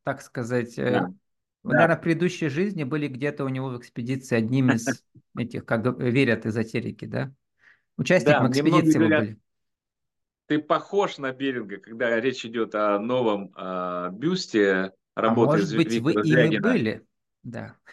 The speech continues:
Speaker 1: Ну.
Speaker 2: А, и, может быть, был, но я говорю, что у меня фамилия Маматов, достойная
Speaker 1: Мгм.
Speaker 2: фамилия. Я знаю предков, э, э, седьмого колена, как минимум. И один из предков, э, казак,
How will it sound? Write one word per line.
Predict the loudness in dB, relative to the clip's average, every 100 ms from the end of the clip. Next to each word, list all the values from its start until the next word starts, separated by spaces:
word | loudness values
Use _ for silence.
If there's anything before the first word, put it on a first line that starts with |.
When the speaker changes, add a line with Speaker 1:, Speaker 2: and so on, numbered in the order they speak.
| -10
Speaker 1:
Ну. | -2
Speaker 2:
А, | 0 2 2
и, | 0 0 -2 -4
может | 0 2 0 -2
быть, | -4 -6 -4
был, | -2 0 2 0 -2 _ _
но | -14 -10
я | -6 -4
говорю, | -4 -6
что | -8 -8
у | -6
меня | -6
фамилия | -6 -6 -4 -4
Маматов, | -2 -2 -2 -4 -8 _ _ _ _
достойная | -4 2 4 4 4
Speaker 1:
Мгм. | 2
Speaker 2:
фамилия. | 0 2 2 4 2
Я | 2 0
знаю | 2 2 2 0
предков, | -2 -2 -2 -4 -8 -8 -4
э, | -2 -2 -6 -14 _ _ _ _ _ _ -6
э, | -2 0 -2
седьмого | -4 0 2 4 2 2
колена, | 2 2 0 -4 -8
как | -8 -6
минимум. | -2 0 0 0 -2 -6 _ _ _ -20 _ _
И | -6 0 2
один | 2 0 -4
из | -6
предков, | -4 -2 -2 -4 -8 -8 _
э, | -4 0 0 0 0
казак, | 0 2 2 0 -16